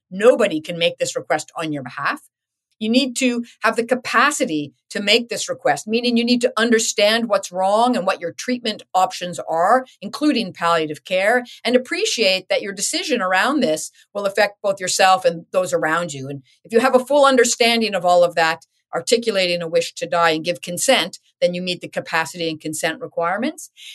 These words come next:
And you need to have what the government calls a grievous and irremediable condition. And that definition actually is, is broken down in the criminal code of this country. And it says that you need to have a serious and incurable illness,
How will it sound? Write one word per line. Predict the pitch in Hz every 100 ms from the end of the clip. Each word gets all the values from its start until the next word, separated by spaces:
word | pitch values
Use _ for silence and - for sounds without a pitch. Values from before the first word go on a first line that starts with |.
| -
And | 277 320
you | 285
need | 302 311
to | 294
have | 254 240 247
what | 247
the | 226
government | 220 254 285 254
calls | 233 202 208
a | 185
grievous | 156 220 254 277 262 -
and | 170 170 -
irremediable | 247 269 247 220 208 202 190 190 _ _ _ _
condition. | - 185 226 254 214 131 131 - -
And | 226
that | 370 494
definition | 262 247 247 240 - 294
actually | 196 160 - 185 175 165
is, | 160 - _ -
is | 214 170
broken | 233 269 269 247
down | 196 262
in | 247
the | 254
criminal | 254 262 233
code | 202 208 202
of | 175
this | 175
country. | - 269 - 160 151
And | 202
it | 190
says | - 269 254 240
that | 202 - _ _ _ -
you | 220
need | 277 247
to | 247
have | 220
a | 185
serious | 185 - 277 294 277 240
and | 208
incurable | 185 - 262 254 214 170
illness, | 214 262 320 381 - -